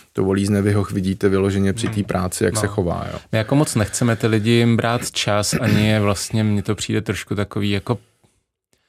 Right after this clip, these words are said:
Speaker 2: ne ponižující, ale jako abych někomu zadával úkoly, tak kdo jsem? Já nejsem žádný pan učitel, tak prostě přijď k nám, pojď s
Speaker 1: Mhm.
Speaker 2: náma udělat reálnej projekt,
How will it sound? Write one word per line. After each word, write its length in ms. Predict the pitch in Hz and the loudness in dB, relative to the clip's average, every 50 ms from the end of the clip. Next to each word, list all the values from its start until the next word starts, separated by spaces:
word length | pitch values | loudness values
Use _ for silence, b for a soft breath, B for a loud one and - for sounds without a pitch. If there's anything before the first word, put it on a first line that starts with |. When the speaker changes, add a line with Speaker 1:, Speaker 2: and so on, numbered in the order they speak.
| _ _ _ _ | _ _ _ _
Speaker 2:
ne 220 | - - 107 110 107 - | -10 -6 -6 -6 -6 -6
ponižující, 800 | - 95 92 98 98 92 101 104 101 92 - - - 107 101 101 | -6 -4 -4 -4 -4 -2 -2 -2 -2 -4 -4 -6 -4 -2 0 0
ale 220 | 101 104 104 101 B B B B B B B B B B B _ | 2 2 0 -2 B B B B B B B B B B B _
jako 220 | 107 104 - 120 104 | -6 -2 0 0 2
abych 240 | 104 101 107 - | 2 2 0 0
někomu 320 | - 107 - - 110 113 107 | 0 -2 0 2 2 2 4
zadával 460 | 98 107 95 101 101 101 113 120 123 - | 2 2 2 2 2 2 2 2 2 0
úkoly, 420 | 113 101 90 - - 113 110 104 | -2 -2 -2 0 0 2 2 2
tak 160 | - - 98 87 - _ | 0 -2 -4 -4 -8 _
kdo 300 | 107 101 104 107 104 98 | -8 -6 -2 -2 -2 -2
jsem? 320 | - - - 95 92 101 | -2 -4 -2 -2 0 0
Já 120 | 104 101 95 | 0 0 0
nejsem 280 | 95 90 - - 101 | 0 -2 -4 -4 -4
žádný 300 | 90 107 101 98 98 95 | -2 -2 0 0 -2 -2
pan 200 | - - 98 95 | -2 -4 -4 -4
učitel, 400 | 92 - - - - - 101 95 | -6 -6 -10 -12 -8 -8 -8 -6
tak 180 | - 98 - - | -6 -8 -8 -8
prostě 320 | - 98 - - - 110 - _ _ _ _ _ _ | -12 -12 -10 -6 -6 -6 -8 _ _ _ _ _ _
přijď 280 | - - - 123 - - | -4 -2 -2 -2 -2 -2
k 80 | - | -2
nám, 380 | 104 95 95 95 98 107 117 117 | 0 2 2 2 2 0 -2 -4
pojď 180 | - - 98 113 | -4 -6 -6 -4
s 60 | 101 | 0
Speaker 1:
Mhm. 60 | 104 | 0
Speaker 2:
náma 200 | 101 98 98 101 | 2 2 2 2
udělat 400 | 101 104 95 107 104 110 110 - | 0 0 0 2 2 2 0 0
reálnej 560 | 107 104 101 98 98 98 98 98 101 104 110 | 0 0 2 2 2 2 2 2 2 2 0
projekt, 640 | 107 - - 101 95 92 90 95 104 117 127 - - | 0 0 0 2 2 2 2 0 0 -2 -6 -10 -12